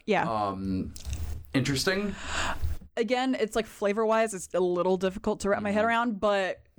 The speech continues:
Speaker 1: technical-wise, I do enjoy it because you don't know how your party is gonna mesh, especially as a Battle Master. I can't tell you how many times I've built a Battle Master because I like them. They're the
Speaker 2: Mm-hmm.
Speaker 1: support fighter,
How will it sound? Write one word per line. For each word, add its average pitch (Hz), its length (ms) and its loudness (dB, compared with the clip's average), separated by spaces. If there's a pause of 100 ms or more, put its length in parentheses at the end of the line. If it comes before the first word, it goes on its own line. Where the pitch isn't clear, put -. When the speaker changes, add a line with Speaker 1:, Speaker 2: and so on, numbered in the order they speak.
Speaker 1:
technical-wise, 190 1000 0 (220)
I 185 120 4
do 156 260 -2
enjoy 165 300 2
it 165 180 0
because 190 340 0
you 226 240 2
don't 370 320 0
know 214 220 4
how 208 760 0
your 196 200 0
party 208 440 0
is 180 160 0
gonna 180 180 2
mesh, 180 540 0 (560)
especially 220 640 0
as 185 80 0
a 185 60 -2
Battle 165 200 2
Master. 160 220 0
I 180 40 2
can't 233 200 0
tell 247 120 2
you 226 60 4
how 208 80 4
many 202 140 2
times 170 280 0
I've 156 120 2
built 151 180 2
a 160 60 -2
Battle 156 240 2
Master 156 380 0
because 175 340 0
I 240 120 2
like 339 320 0
them. 160 240 -2
They're 202 180 2
the 247 80 0
Speaker 2:
Mm-hmm. 190 80 0
Speaker 1:
support 220 380 -2
fighter, 185 380 0